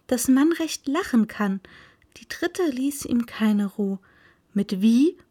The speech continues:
und wo und wann? Jetzt lauschen sie vom Zauberland, der wunderbaren Mär. Mit Tier und Vogel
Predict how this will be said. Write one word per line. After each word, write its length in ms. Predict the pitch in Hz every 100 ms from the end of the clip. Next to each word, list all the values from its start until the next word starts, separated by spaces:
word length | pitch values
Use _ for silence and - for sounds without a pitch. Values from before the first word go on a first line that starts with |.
| _
und 320 | 214 180 175
wo 340 | 196 208 226 349 _ _
und 280 | 220 208 -
wann? 320 | 190 185 226 440 _ _ _ _ _ _ _ _
Jetzt 420 | - 294 - -
lauschen 540 | 208 214 269 - 277
sie 240 | 247 254 285
vom 300 | - 330 339
Zauberland, 840 | - 269 233 202 190 190 190 196 _ _ _ _ _ -
der 140 | 196
wunderbaren 880 | 196 247 262 247 220 208 214 226 220
Mär. 380 | 202 190 185 190 _ _ _ _ _ _ _ _ _
Mit 220 | 202 -
Tier 600 | - - 233 254 247 247
und 180 | 220 196
Vogel 760 | - - 233 254 240 254 254